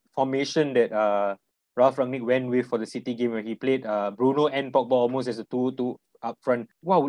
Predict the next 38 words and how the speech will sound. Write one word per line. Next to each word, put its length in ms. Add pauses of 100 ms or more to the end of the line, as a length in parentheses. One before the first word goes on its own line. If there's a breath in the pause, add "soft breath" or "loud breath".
(100)
you 280
look 240
at 80
the 60
academy, 360
and 160
I 80
know 260
that 120
Ronaldo 300
and 100
Cavani 340
weren't 220
available, 540
and, 100
and, 380 (180)
and 180
Ronaldo, 400
I 60
understand, 400
was 160
a 80
hip 260
injury 240
or 80
whatnot. 360 (420)
Uh, 260
but 160
the 60
weird 340
part 180
was 200
that 120
Cavani 460
trained 400
for 240
three 240
days, 460